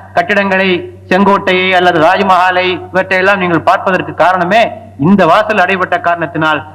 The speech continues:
தங்களது கலைத்திறனை வெளிப்படுத்துவதற்காக அவர்கள் அவற்றை தேர்ந்தெடுத்துக் கொண்டார்கள். ஆக இப்படி பல வகைகளிலே உருவ வழிபாட்டிற்கான எல்லா வாசல்களையும் அடைத்து உருவ வழிபாடு இஸ்லாத்திற்குள் புக முடியாத ஒரு நிலை உருவாகிவிட்டது. ஆகவேதான்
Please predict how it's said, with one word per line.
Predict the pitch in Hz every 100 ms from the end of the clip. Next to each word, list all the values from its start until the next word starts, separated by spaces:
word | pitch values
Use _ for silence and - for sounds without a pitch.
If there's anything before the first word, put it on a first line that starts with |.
| -
தங்களது | 156 156 151 143
கலைத்திறனை | 156 220 220 190 175
வெளிப்படுத்துவதற்காக | 160 180 180 165 165 156 - 156 147 143 - -
அவர்கள் | 143 151 143
அவற்றை | 143 170 160
தேர்ந்தெடுத்துக் | 143 151 139 -
கொண்டார்கள். | 120 110 92 - - - - - -
ஆக | 131 139
இப்படி | 131 - 143
பல | - 131 190
வகைகளிலே | 196 170 214 180 165 151 143 - -
உருவ | 123 175 220
வழிபாட்டிற்கான | 180 160 160 160 - 143 139 135 123 -
எல்லா | 131 156 165
வாசல்களையும் | 135 147 151 139 135 131 127 - -
அடைத்து | 131 180 170 233 208 - -
உருவ | 139 175 202
வழிபாடு | 165 151 156 139
இஸ்லாத்திற்குள் | 147 165 160 147 139 143 131 - -
புக | 147 196
முடியாத | 170 160 165 170 165
ஒரு |
நிலை | 139 139 139
உருவாகிவிட்டது. | 127 131 117 98 - -
ஆகவேதான் | 113 151 175 175 190 214 214